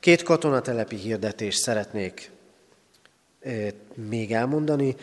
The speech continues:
Május huszonötödikén szombaton gyülekezeti kirándulást szervezünk Kiskunhalasra és Soltvatkertre. Erre várjuk még a jelentkezőket ma estig,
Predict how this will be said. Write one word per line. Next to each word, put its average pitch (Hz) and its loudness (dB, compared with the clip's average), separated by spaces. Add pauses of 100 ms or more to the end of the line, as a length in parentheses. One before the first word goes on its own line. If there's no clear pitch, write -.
(300)
Május 135 6
huszonötödikén 113 -4
szombaton 127 -4
gyülekezeti 131 -4
kirándulást 120 -2
szervezünk 101 -8 (380)
Kiskunhalasra 113 2
és 90 -8
Soltvatkertre. 127 -4 (420)
Erre 120 0
várjuk 131 4
még 123 -2
a 117 -2
jelentkezőket 120 -2 (320)
ma 131 4
estig, 151 -2